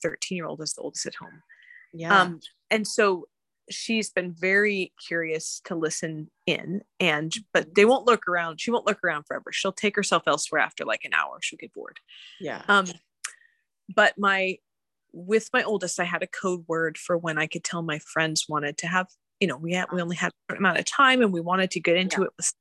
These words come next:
Speaker 1: some topic. And she
Speaker 2: Yeah.
Speaker 1: was lurking around very innocently, just, you know, but I, I had to explain to her separately, you know, we can, we can't really go there with all the s-, gnarly mom stuff that we, you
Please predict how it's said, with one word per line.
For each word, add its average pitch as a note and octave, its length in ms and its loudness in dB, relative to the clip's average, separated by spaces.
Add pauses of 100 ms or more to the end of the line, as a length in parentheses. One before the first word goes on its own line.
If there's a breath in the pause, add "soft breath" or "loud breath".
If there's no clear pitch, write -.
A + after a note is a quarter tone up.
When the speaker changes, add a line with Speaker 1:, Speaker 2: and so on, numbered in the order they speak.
(140)
Speaker 1:
some G3 180 4
topic. E3 580 2
And D#3+ 360 -2
she - 220 0
Speaker 2:
Yeah. A#3 60 4
Speaker 1:
was A#4+ 260 8
lurking G3 200 2 (140)
around F3+ 260 -4
very A3+ 180 2
innocently, A3+ 480 -2
just, G#3 300 -4
you G#3+ 120 0
know, F3 180 0 (580 soft breath)
but A3 220 6 (800)
I, F#3+ 140 -2 (120)
I E3+ 320 0
had E3+ 200 -4
to D3+ 60 -8
explain D#3+ 380 -10
to D3+ 60 -14
her D3+ 120 -8
separately, - 480 -4
you E3+ 80 -10
know, D#3+ 80 -8
we F3+ 140 -4
can, F#3 240 -6 (120)
we F#3 80 -8
can't G#3+ 340 -2
really F#3 240 0
go E3+ 320 4
there B3 320 0
with G3 240 -6
all E3+ 180 0
the E3 220 2 (180)
s-, - 160 -6 (100)
gnarly E3+ 380 2
mom A#3 240 -2
stuff - 400 2
that - 100 0
we, C4 100 2
you C4 100 -4